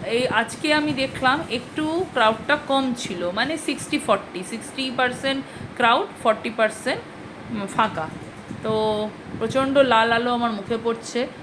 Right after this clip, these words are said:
তোমরা হয়তো আমাকে ভয়ঙ্করভাবে দেখছো, <laughs> কি আর করব বলো। লাইট অফ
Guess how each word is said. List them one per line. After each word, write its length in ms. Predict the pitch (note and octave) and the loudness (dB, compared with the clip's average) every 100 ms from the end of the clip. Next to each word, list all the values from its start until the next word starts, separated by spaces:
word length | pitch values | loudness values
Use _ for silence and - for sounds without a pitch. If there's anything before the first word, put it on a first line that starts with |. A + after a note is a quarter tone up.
| - - | -16 -8
তোমরা 220 | A3 A3 A3 | -2 2 4
হয়তো 260 | A3 G#3+ A3+ | 4 4 4
আমাকে 260 | G#3+ G#3+ | 4 0
ভয়ঙ্করভাবে 680 | G#3 G3 G3 A3 A3 G#3+ G#3 | -2 0 0 0 2 2 2
দেখছো, 460 | F#3+ F#3+ - - A#3+ - - - | 0 -2 -4 -4 -4 -4 -6 -2
<laughs> 180 | C#4 | -2
কি 100 | - A3+ | 0 4
আর 100 | A3+ A3+ | 4 4
করব 220 | A3 G#3 G#3 | 0 2 0
বলো। 220 | G3+ G3 A3+ - - - - | 0 0 -2 -6 -14 -12 2
লাইট 300 | G3+ A3+ A#3 | 4 4 2
অফ 140 | C4+ | 0